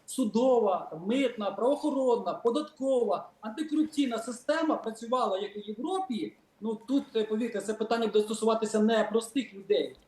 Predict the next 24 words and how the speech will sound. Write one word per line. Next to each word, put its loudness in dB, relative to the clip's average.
ви -2
розумієте. 4
Тобто, -10
а -2
мова 4
йде 2
про -8
те, 2
щоб -2
державна 2
система 0
працювала, 0
знову -6
ж -12
таки, -14
як 0
у 2
Європі. 2
І 4
чи 2
можемо 6
ми 6
забезпечити 0
рух? -4